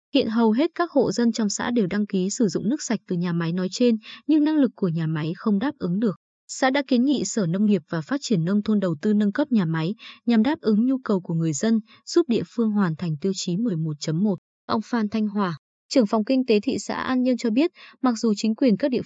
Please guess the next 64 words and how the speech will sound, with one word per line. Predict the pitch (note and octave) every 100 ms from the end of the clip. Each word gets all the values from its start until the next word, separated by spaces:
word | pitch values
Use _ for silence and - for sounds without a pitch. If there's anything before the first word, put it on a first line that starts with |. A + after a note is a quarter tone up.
| -
phương | B3 G#3+
đều | F#3+
đã | E3+
nỗ | A3+ A3+
lực | C#4+ G#3
thực | G#3+ -
hiện | G3 G3
mười | F3
ba | G3+ A3
trên | A3 A3
mười | G3+
ba | E3+ G#3 G#3
tiêu | A3
chí | G3+ G3+ F#3+
xây | A#3
dựng | G#3 G#3 G3+
nông | G#3
thôn | G3+ G#3+ G3
mới | F3+
nâng | G#3+ G#3+
cao, | A#3 A3+ G#3 - -
nhưng | C#4+ C#4+
các | F4
xã | - B3+ C4 - _ -
Nhân | F#3+ A3
Lộc, | G3+ E3 _ _ -
Nhân | A3 G3+
Phúc, | C4 D4 _ _ -
Nhân | B3 C4
An | - C4+ B3+ G#3
và | E3+
Nhân | G#3+ G#3+
Hậu | G#3+ F3+ F#3
vẫn | B3+
không | - C4+
đảm | A#3+ F#3
bảo | E3 D#3
được | D#3+ D#3+ -
tiêu | G#3
chí | - F#3+
mười | A#3+ G3
một | D#3+ D#3
chấm | - E3+ G#3
một. | G#3 - _ _
Ngược | C4+ B3
lại, | B3+ -
ở | G3+
hai | F3+ C4+
xã | C4 - C#4
Nhân | D4 C#4+
Thọ | C4 B3 G3 -
và | F3+
Nhân | F#3 A3+ -
Phong, | B3 A3+ - _ _
tỷ | - G3+
lệ | F#3
hộ | D#3 G#3+ -
dân | - B3 A3
được | E3+
sử | - E3
dụng | G3 F3
nước | C#4 -
sạch | B3+ F#3
từ | G3